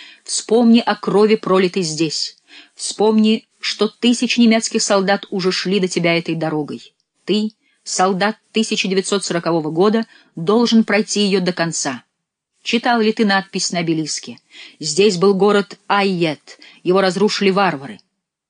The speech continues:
Преступное безумие ослепляет твоих врагов. Даже тебя, солдата, борющегося за своё право на жизнь, они считают варваром.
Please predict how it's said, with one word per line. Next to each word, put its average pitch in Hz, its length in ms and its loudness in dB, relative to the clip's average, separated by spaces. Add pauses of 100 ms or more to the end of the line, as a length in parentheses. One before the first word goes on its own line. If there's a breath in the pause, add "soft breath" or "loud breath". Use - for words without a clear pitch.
(160)
Преступное 185 560 -4
безумие 190 400 2
ослепляет 185 580 -2
твоих 175 340 -4
врагов. 160 320 -6 (380 loud breath)
Даже 190 280 0
тебя, 220 340 2
солдата, 175 500 0
борющегося 175 760 0
за 160 60 -4
своё 170 300 -2
право 170 320 -2
на 147 140 -6
жизнь, 196 400 0 (180 loud breath)
они 170 220 -4
считают 175 480 0
варваром. 165 560 -4